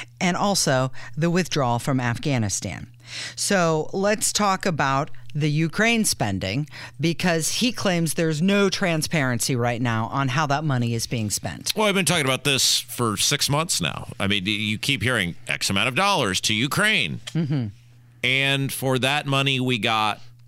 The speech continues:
Speaker 2: what? And there's never an answer.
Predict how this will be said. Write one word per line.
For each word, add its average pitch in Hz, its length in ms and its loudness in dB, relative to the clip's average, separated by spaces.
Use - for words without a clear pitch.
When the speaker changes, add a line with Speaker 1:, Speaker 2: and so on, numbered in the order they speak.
Speaker 2:
what? 113 420 0
And 127 140 4
there's 127 180 2
never 147 300 2
an 151 80 2
answer. 82 580 -2